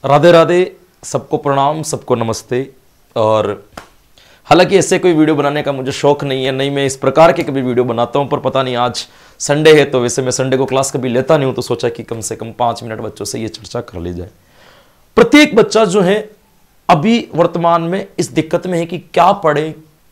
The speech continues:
क्या छोड़ें, कैसे पढ़ें, कितना पढ़ें,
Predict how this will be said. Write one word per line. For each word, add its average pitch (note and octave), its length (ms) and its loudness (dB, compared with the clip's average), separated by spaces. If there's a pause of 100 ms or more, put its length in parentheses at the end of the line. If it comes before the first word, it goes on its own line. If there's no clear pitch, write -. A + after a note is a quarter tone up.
(100)
क्या F#3 220 6
छोड़ें, C#3+ 480 -2 (380)
कैसे G#3+ 340 4
पढ़ें, D3 420 -2 (260)
कितना A3 360 2
पढ़ें, C3+ 360 -2